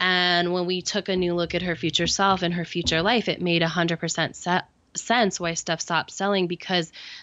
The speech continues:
the system wasn't, it wasn't working for what sh-, her vision was to create.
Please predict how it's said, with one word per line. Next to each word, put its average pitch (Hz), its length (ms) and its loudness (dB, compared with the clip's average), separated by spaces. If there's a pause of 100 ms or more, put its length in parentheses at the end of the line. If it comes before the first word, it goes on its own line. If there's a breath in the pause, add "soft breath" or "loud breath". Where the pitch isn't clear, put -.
the 180 80 0
system 202 600 2
wasn't, 175 560 0 (560)
it 190 120 -2
wasn't 185 500 2
working 175 480 0
for 175 180 -4
what 160 300 0
sh-, - 240 2
her 175 160 -2
vision 165 400 0
was 156 220 0
to 151 120 -8
create. 147 460 -4